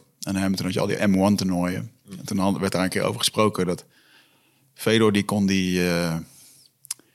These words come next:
Speaker 1: eh, die kon dat, eh, dat kon in één keer helemaal losgaan, hè. Die kon dat, eh,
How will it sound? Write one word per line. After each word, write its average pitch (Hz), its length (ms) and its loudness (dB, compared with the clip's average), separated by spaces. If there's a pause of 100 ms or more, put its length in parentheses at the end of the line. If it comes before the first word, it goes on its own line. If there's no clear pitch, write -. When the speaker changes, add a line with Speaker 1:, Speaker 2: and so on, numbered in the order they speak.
(1080)
Speaker 1:
eh, - 140 -12
die 80 80 -8
kon 101 140 -4
dat, 82 240 -4
eh, - 200 -8
dat 101 120 -6
kon 101 200 -2
in 98 60 2
één 95 100 4
keer 101 100 -2
helemaal 98 220 4
losgaan, - 440 0
hè. 117 80 -2
Die 113 100 -2
kon 101 160 -2
dat, 90 220 -2
eh, 82 460 -4